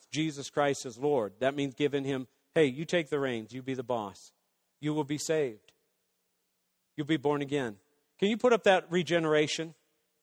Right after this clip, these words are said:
It's the last part of the, of the message. It says there's really three things about regeneration. One's the definition for regeneration.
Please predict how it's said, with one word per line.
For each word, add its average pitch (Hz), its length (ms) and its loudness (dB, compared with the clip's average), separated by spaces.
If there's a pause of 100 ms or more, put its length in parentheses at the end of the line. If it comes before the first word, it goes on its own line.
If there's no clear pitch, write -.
(420)
It's 139 160 -6
the 160 80 4
last 160 280 4
part 151 200 2
of 131 100 -2
the, 120 240 -2
of 117 160 -6
the 117 60 -8
message. 117 520 -6 (1160)
It 156 100 -2
says 196 220 6
there's 175 180 0
really 202 240 6
three 202 240 0
things 165 300 0
about 156 240 4
regeneration. 156 760 2
One's 185 260 4
the 165 100 0
definition 165 640 2
for 147 120 -4
regeneration. 147 840 0